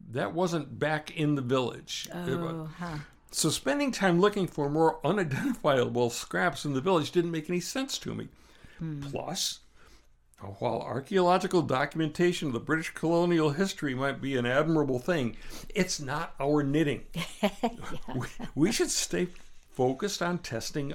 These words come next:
Speaker 1: our hypothesis.
Speaker 2: Hmm.
Speaker 1: All right. So another board member comes forward,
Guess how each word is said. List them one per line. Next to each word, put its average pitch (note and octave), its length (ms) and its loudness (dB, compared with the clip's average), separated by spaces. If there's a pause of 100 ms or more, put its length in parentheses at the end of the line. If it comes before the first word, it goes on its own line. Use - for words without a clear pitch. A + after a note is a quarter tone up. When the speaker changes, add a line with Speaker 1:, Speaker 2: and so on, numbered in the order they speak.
Speaker 1:
our B2+ 240 -2
hypothesis. F#3 920 -4 (680)
Speaker 2:
Hmm. C#3 340 -8 (1000)
Speaker 1:
All A#2+ 80 -8
right. - 280 -12 (240)
So - 580 -12 (180)
another F#3+ 360 6
board - 360 -2
member - 260 -14
comes - 300 -16
forward, - 480 -12